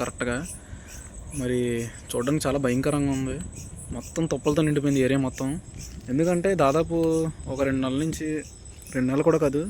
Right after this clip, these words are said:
సంవత్సరం నుంచి ఎటువంటి శవాలు కూడా వస్తలేదు ఈ ఏరియాలోకి. ఎందుకంటే చావులు కూడా తక్కువైపోయినాయి. ఇవి చూడడానికి చాలా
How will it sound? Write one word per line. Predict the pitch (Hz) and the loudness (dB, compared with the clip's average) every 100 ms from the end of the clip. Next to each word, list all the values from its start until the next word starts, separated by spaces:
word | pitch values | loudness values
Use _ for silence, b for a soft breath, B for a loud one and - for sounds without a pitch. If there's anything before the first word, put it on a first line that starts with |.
| - | -2
సంవత్సరం | 139 143 151 139 | 0 0 2 2
నుంచి | 147 - 151 | 0 2 0
ఎటువంటి | 139 156 151 156 151 - | 2 0 0 -2 -2 -2
శవాలు | 131 143 151 | 0 0 2
కూడా | 151 | 0
వస్తలేదు | 131 - 143 135 | 0 -2 0 0
ఈ | 127 | 0
ఏరియాలోకి. | 123 131 127 131 156 B B B B B B - - | 0 -2 -2 -4 -6 B B B B B B -18 -10
ఎందుకంటే | 139 143 151 - | -4 -2 -2 0
చావులు | 123 139 147 | 2 2 2
కూడా | 147 | 2
తక్కువైపోయినాయి. | 135 - 135 131 127 160 - - - - - - - - - - - - - | 0 0 0 0 0 -4 -10 -18 -18 -16 -14 -14 -16 -16 -18 -18 -18 -20 -14
ఇవి | - - | -14 -10
చూడడానికి | 135 156 160 147 | -8 -4 -4 -4
చాలా | 131 | -4